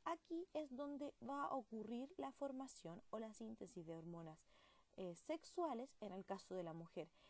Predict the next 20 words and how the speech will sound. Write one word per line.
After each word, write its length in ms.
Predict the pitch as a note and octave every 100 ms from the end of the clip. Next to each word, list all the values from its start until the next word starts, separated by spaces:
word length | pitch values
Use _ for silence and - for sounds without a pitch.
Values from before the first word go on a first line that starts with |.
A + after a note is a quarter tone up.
| - -
estrógeno 680 | F3+ - G#3+ F3+ F3 - - -
y 120 | E3+
progesterona, 1000 | - A#3 C#4 - D4+ D#4+ D#4 B3+ A#3 C#4+ -
y 120 | C4
en 120 | E4
el 120 | D#4+ C4+
caso 320 | A#3 A3+ A#3
del 160 | G#3
hombre, 360 | E3+ E3 F#3 A#3+
que 120 | -
va 60 | E3+
a 60 |
ocurrir 320 | D#3 D#3+ E3 E3+
en 100 | G3+
el 120 | A#3
testículo, 680 | D#4+ - C#4 C4 C4 D4 D#4+ - - -
la 180 | B3 C#4+
producción 560 | D4 C#4+ B3+ - B3+ C#4+
de 140 | C#4
testosterona, 800 | - C#4+ - C4+ - F3 D3+ -